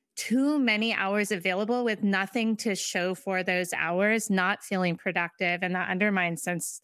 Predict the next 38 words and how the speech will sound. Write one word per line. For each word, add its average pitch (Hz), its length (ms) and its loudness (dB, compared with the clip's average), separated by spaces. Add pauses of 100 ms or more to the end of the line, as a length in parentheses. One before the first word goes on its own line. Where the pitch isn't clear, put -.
(180)
people's 196 320 -2
sense 190 180 -4
of 180 120 -2
purpose, 208 680 -2 (480)
it 247 100 2
leaves 294 200 2
them 349 120 2
dissatisfied. 262 840 0
And 220 180 2
I 220 100 0
actually 240 500 0
think 214 440 0 (400)
that 214 180 -2
that's 202 320 -2
helpful 233 680 -2
for 196 300 0
those 196 220 0
of 196 100 -2
us 180 340 -2
as 180 280 -2
in 190 260 0
those, 180 300 2
like, 185 180 0
moments 175 400 0
where 175 160 2
we're 175 140 2
running 175 340 2
around 170 540 -2
and 170 260 -2 (560)
feeling 214 460 0
just 185 260 -2
stressed 180 320 -2
and 185 140 0
overwhelmed, 190 720 0
that 190 320 0 (580)
in 175 100 -4
fact, 277 440 -2
it 226 140 -2